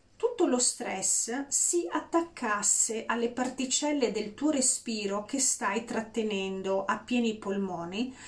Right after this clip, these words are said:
e poi espira, uff, lascia andare e fai uscire tutti i fattori di stress uniti alla tua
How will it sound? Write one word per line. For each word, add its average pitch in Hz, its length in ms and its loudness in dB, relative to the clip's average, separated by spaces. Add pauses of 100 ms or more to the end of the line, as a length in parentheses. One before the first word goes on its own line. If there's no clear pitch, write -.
(380)
e 494 200 2
poi 240 600 4
espira, 302 920 4
uff, - 880 -4
lascia 294 400 4
andare 220 640 2 (400)
e 392 160 4
fai 359 340 6
uscire 226 760 0
tutti 453 260 4
i 392 60 6
fattori 330 500 4
di 240 120 0
stress - 800 0 (600)
uniti 240 680 2
alla 302 280 4
tua 202 560 -2